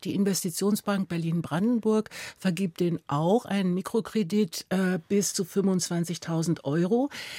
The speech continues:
Der ist direkt an die I B B zu stellen, ein Antrag. Und alle anderen Kredite wie Berlin-Staat, eben K F W und, ähm, ähm, andere Programme, die laufen tatsächlich dann über die Hausbanken.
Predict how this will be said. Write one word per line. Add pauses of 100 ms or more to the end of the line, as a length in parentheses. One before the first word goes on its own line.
(140)
Der
ist
direkt
an
die
I
B
B
zu
stellen,
ein
Antrag. (280)
Und
alle
anderen
Kredite
wie
Berlin-Staat,
eben
K
F
W
und,
ähm, (100)
ähm,
andere (260)
Programme,
die
laufen
tatsächlich
dann
über
die
Hausbanken.